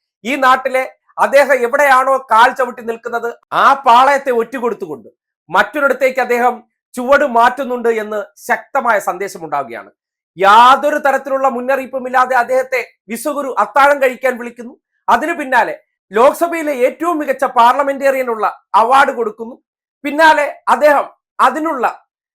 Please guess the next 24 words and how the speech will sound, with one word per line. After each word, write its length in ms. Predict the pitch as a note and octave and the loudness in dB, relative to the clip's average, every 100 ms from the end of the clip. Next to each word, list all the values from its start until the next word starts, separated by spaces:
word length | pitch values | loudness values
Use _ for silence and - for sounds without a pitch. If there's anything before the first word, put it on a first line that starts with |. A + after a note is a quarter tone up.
| _ | _
പ്രത്യുപകാരമായിട്ട് 1120 | C4 C4 E4 D#4 D4 C#4+ C4+ B3+ B3 A#3+ B3 - | -2 -2 -2 0 4 4 2 0 -2 -2 -6 -4
ഒരു 160 | A#3+ C4+ | -6 -4
പൊതുവേദിയിൽ 600 | C4 C4+ D4 B3+ C4 C4 A#3 | -6 -4 -2 -2 -2 -10 -4
പോയിട്ട് 340 | A#3+ A#3 A#3 A3+ _ | -6 -4 -8 -8 _
ഇദ്ദേഹം 400 | A3 B3 C#4 C4+ C4 | -14 0 2 0 -4
ചെയ്ത 160 | B3 A#3 A3+ | -4 -4 -2
പ്രവർത്തനങ്ങൾ, 560 | A3 A#3 A#3 E3 C#3 - _ _ - | -2 -2 -2 -8 -10 -16 _ _ -12
ഈ 100 | C#4 | -6
നാട്ടിൽ 380 | C4 B3 - C#4 | 0 0 0 -8
ചെയ്തിരിക്കുന്ന 540 | A#3+ A#3 A#3 A#3 A3+ | -8 -6 -8 -8 -8
എല്ലാത്തരം 680 | G#3 A3 A#3+ C4+ C4+ C4 A#3 | -6 -6 2 2 2 -2 -2
പ്രവർത്തനങ്ങളും 580 | G3+ G3+ G3 G3+ F3 G3 | -2 -4 -2 -6 -4 -6
എടുത്ത് 180 | F3+ F#3+ | -6 -6
പരിശോധിച്ചാൽ 600 | F#3+ F#3 G3+ E3+ - A#2+ _ _ _ - | -6 -6 -10 -12 -14 -18 _ _ _ -10
ഈ 40 | C#4 B3+ | -4 2
നാടിന് 340 | B3+ C#4 C#4 A3 | 4 4 0 -4
ഗുണകരമായിട്ടുള്ള 680 | A#3+ B3+ B3+ A#3+ A#3+ A#3 A#3 A3 A3+ | -4 -2 0 0 -2 0 -2 -2 -4
ഒരു 180 | B3+ C4+ B3+ | -4 -6 -2
സംവിധാനവും 520 | A#3 A#3 A#3 A#3 A3+ - | -2 2 2 2 -2 -8
ഇതുവരെ 260 | G#3+ C4+ B3+ - | -4 0 0 0
ചെയ്തിട്ടില്ല. 400 | A3+ A3+ F3+ C#3+ - _ - | -6 -6 -8 -8 -10 _ 2
പാലക്കാട് 420 | F#3+ A#3 A#3+ A3+ G#3+ | 4 4 4 2 2
കോച്ച് 220 | A#3+ A#3+ A#3+ | -2 -2 0
ഫാക്ടറി 300 | A#3 A#3 | 0 2